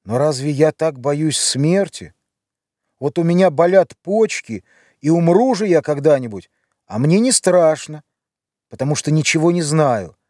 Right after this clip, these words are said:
А эти дураки сказали в час дня, ваше превосходительство, и думали, дураки, что я буду радоваться". А вместо того она стала в углу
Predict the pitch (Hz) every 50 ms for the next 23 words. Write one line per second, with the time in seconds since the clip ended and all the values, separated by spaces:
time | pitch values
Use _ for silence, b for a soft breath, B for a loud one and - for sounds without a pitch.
0 | _ _ _ _ _ _ _ _ - 107 143 180 170 190 175 151 180 202 226 214
1 | - 220 190 - - - 190 185 196 262 262 254 214 175 139 - - - 196 175
2 | 143 120 123 131 175 185 175 147 135 143 156 139 - 139 117 - 143 151 156 143
3 | - - 147 165 156 139 120 - - 95 - - - 80 76 - b b b b
4 | b b b b 139 151 147 233 269 247 220 196 170 143 117 139 160 180 190 -
5 | _ - 135 110 - - 123 147 196 214 175 196 190 208 196 185 175 160 147 135
6 | 127 127 120 117 - - 117 - _ _ _ _ _ _ _ _ _ _ _ _
7 | _ _ - 127 117 120 147 160 151 - - 147 - 151 143 147 170 180 - -
8 | 139 143 160 156 - - - - 151 147 147 139 135 127 120 127 127 120 127 123
9 | 120 120 117 110 101 90 85